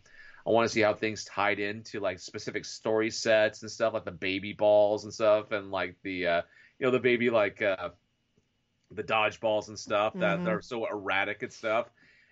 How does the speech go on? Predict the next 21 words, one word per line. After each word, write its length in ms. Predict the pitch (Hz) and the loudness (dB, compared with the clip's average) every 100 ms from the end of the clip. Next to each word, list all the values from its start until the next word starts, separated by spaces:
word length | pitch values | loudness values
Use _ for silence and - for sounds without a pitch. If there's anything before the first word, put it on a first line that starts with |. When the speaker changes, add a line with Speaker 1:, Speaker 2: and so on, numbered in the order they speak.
| - | -6
Speaker 1:
And 120 | 117 | 0
then 120 | 120 | 0
it, 80 | 117 | 2
like, 200 | 117 110 | 2 0
reveals 440 | 113 95 113 110 | -4 -4 -2 -2
inside 220 | 110 120 113 | -2 2 2
one 180 | 110 | 0
of 60 | 98 | -8
the 20 | |
stories 460 | - 113 107 107 101 | -8 -4 0 0 -4
or 20 | |
something 300 | 90 113 104 | -2 -2 0
like 180 | 107 104 | -2 2
that, 100 | 107 | 4
that 160 | 107 90 | 4 2
your 120 | 98 | -4
rival 500 | 92 92 95 113 101 | 0 2 2 0 0
wants 300 | 101 101 - | -2 -2 -6
to, 180 | - 101 | -6 -2
like, 380 | 98 92 90 - | 4 4 2 2
uh, 180 | 92 | 2